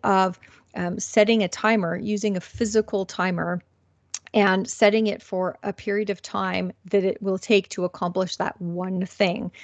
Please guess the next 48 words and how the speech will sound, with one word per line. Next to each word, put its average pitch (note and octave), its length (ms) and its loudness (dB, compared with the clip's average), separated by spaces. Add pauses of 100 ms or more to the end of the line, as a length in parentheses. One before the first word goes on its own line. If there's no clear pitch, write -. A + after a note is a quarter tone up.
(280)
And F#3+ 200 0
it - 120 -8
means F#3 320 0
if - 160 -4
you G3 60 0
have F3 100 -2
a E3+ 60 -4
big A#3 320 2
task, F3+ 480 -2
chunking G#3 480 -2
it F3 100 -4
down F3+ 240 0
into F3+ 240 -4
small F#3 360 0
tasks F3+ 380 -4
that F#3 120 -4
take F#3+ 240 -2
approximately F3+ 720 -2
twenty-five F#3 640 -2
minutes G3 460 -4
is E3+ 240 -8
the F3+ 80 -8
chunk - 340 -6
of F#3 140 -4
a, F#3 120 -4 (100)
a F#3+ 60 -6
time F#3 380 0
for F#3 160 0
a E3+ 60 0
Pomodoro. F#3 520 2 (360)
Set - 320 2
the A#3+ 80 0
timer. G3+ 560 0
When F#3 160 -4
the F#3 80 -2
timer F#3+ 340 -2
goes F3+ 240 0
at F#3 120 -8
the F#3+ 100 -2
end F3+ 120 -2
of F3+ 80 -6
twenty-five F3+ 460 -4
minutes, F3+ 400 -6
you G3 100 0
get F3+ 140 2
a F3 60 0
five-minute F3+ 580 0
break. F#3 300 -4